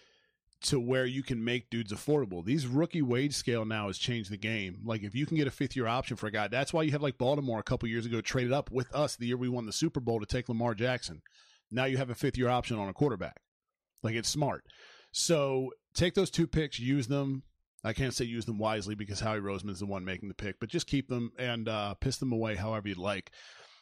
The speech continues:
And for the love of God, my absolute worst case scenario,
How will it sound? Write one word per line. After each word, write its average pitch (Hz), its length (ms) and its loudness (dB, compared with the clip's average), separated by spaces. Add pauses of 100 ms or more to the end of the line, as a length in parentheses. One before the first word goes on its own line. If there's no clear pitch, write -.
(140)
And 143 180 -2
for 170 100 2
the 156 80 2
love 185 280 4
of 170 160 -2
God, 143 500 4 (840)
my 127 140 2
absolute 170 460 4
worst 147 240 4
case 143 200 2
scenario, 107 640 0